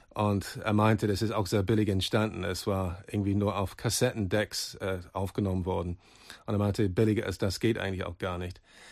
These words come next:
Um, and at the beginning, when you started off, was that like a conscious stance, this lo-fi aesthetic? It was just basically an economic situation that you couldn't afford to do anything else. So you couldn't think in terms of Fleetwood Mac and Rumours.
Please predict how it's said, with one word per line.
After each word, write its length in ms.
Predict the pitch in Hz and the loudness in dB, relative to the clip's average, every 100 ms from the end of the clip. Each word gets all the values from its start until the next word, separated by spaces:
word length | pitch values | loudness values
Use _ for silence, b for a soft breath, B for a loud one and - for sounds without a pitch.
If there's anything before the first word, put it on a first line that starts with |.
| B | B
Um, 280 | 123 127 131 - | 4 4 4 2
and 120 | 131 | 2
at 60 | 156 | 4
the 60 | |
beginning, 440 | 135 131 180 160 120 | 4 8 8 8 6
when 140 | 156 | 6
you 100 | 160 | 6
started 400 | - 127 110 117 | 4 0 0 -2
off, 80 | 101 | -2
was 240 | 113 117 | 0 0
that 120 | 127 131 | 0 -2
like 140 | 117 | -4
a 40 | |
conscious 380 | 117 131 117 113 | 0 2 2 0
stance, 340 | - 127 117 - | 2 4 4 2
this 200 | 107 107 | -2 2
lo-fi 400 | 113 107 113 104 | 4 4 2 0
aesthetic? 400 | - 110 98 95 | 0 -2 -2 -2
It 80 | |
was 120 | 104 95 | -2 -2
just 300 | 113 - - | -2 -2 2
basically 440 | 113 101 107 117 98 | 2 4 0 0 0
an 100 | 107 | 0
economic 460 | 107 113 110 107 - | 0 2 2 0 -2
situation 580 | 104 90 98 92 - 95 | -4 -2 -2 -2 -2 -4
that 80 | |
you 80 | 98 | -4
couldn't 180 | - 110 | -2 -2
afford 300 | 98 107 95 | 0 -2 0
to 60 | 107 | 0
do 60 | |
anything 240 | 95 90 101 | -2 -2 -2
else. 220 | 95 - B B B | -2 -6 B B B
So 100 | - | -2
you 60 | |
couldn't 180 | 117 127 | 4 4
think 240 | - 131 117 | 6 4 6
in 100 | 107 | 2
terms 340 | 117 107 95 | 4 2 2
of 100 | 101 | -2
Fleetwood 320 | - 117 104 | 0 -2 0
Mac 220 | 104 95 | -2 -2
and 100 | 92 | -2
Rumours. 460 | 95 101 87 85 - | 0 0 -2 -10 -16